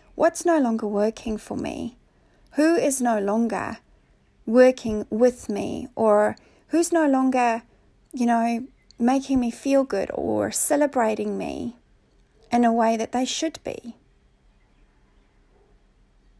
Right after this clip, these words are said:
And then there is an opportunity to shift,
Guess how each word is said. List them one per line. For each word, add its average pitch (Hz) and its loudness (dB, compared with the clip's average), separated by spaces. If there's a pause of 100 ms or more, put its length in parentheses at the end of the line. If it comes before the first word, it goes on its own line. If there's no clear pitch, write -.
(760)
And 254 4
then 277 2 (840)
there 254 4
is 262 4
an 254 2
opportunity 240 -4
to 277 -10
shift, - -8